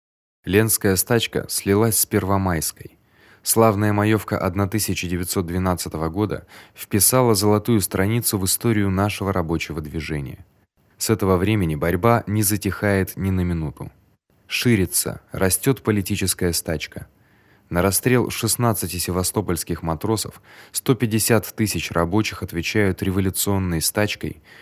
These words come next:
провозглашая союз революционного пролетариата с революционной армией. Против подделки выборов от рабочих в Думу петербургский пролетариат протестует забастовкой.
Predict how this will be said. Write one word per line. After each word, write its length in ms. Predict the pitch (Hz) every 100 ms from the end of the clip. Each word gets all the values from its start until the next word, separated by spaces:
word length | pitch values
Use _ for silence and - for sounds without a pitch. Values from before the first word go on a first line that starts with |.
| -
провозглашая 720 | - 90 92 101 104 - 120
союз 440 | 95 92 98 120 -
революционного 800 | - 113 107 101 - 107 98 85
пролетариата 880 | 80 80 78 - 80 101 110 113 98 -
с 140 | - 113
революционной 880 | 117 110 101 - 95 87 85 82 -
армией. 500 | 85 78 69 64 - _ _ _ _
Против 380 | - 110 104 92
подделки 580 | - 92 90 110 98 92
выборов 500 | 95 104 87 82 -
от 160 | - 95
рабочих 480 | 101 98 104 - 85
в 100 | 82
Думу 380 | 85 107 71 - - - -
петербургский 640 | 85 107 104 120 - 113
пролетариат 720 | - 98 95 90 98 104 101
протестует 640 | - 98 95 - 104 98 80
забастовкой. 840 | 87 85 - - 82 - - -